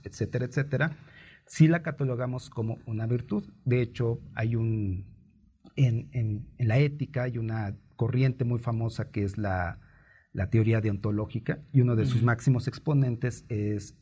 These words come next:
Speaker 1: Immanuel Kant. Y él tiene, pues, ahí toda su teoría sobre los imperativos y tiene una polémica muy, este, muy interesante acerca de la, de la, de la mentira. Entonces, él piensa que en ningún caso la permi-,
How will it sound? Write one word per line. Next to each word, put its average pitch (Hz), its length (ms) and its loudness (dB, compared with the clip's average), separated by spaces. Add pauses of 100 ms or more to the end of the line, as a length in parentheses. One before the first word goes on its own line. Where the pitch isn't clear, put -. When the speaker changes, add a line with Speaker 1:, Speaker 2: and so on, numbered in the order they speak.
Speaker 1:
Immanuel 117 400 0
Kant. - 240 -4 (720)
Y 123 340 10
él 120 180 -2
tiene, 117 320 0
pues, 95 240 -8
ahí 95 340 -2
toda 98 300 -2
su 95 100 -8
teoría 90 500 -2
sobre 92 240 -6
los - 160 -8
imperativos 113 640 0 (200)
y 143 100 6
tiene 147 260 4
una 147 220 2
polémica 139 480 0
muy, 127 380 -2
este, 101 400 -4
muy 123 160 6
interesante 131 580 4
acerca 117 480 -2
de 98 100 -4
la, 95 240 -4 (120)
de 98 80 -6
la, 92 340 -6 (280)
de 104 100 -2
la 107 100 2
mentira. 110 500 4 (520)
Entonces, 147 380 2
él 160 100 2
piensa 151 500 0
que 139 360 2
en 123 120 4
ningún 127 300 4
caso 147 460 -2
la 120 220 -6
permi-, 110 280 -4